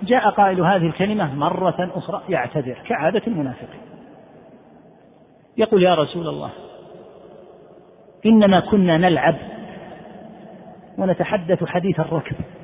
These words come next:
نقطع به عنا، نقطع به عناء الطريق".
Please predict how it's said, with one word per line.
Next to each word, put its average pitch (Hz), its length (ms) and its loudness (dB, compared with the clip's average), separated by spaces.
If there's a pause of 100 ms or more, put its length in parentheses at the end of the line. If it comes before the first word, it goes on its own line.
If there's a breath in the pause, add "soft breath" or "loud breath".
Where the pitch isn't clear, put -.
(960)
نقطع 180 440 0
به 160 340 0
عنا، 170 560 -2 (200)
نقطع 180 340 0
به 165 240 0
عناء 160 240 -2
الطريق". 156 440 -12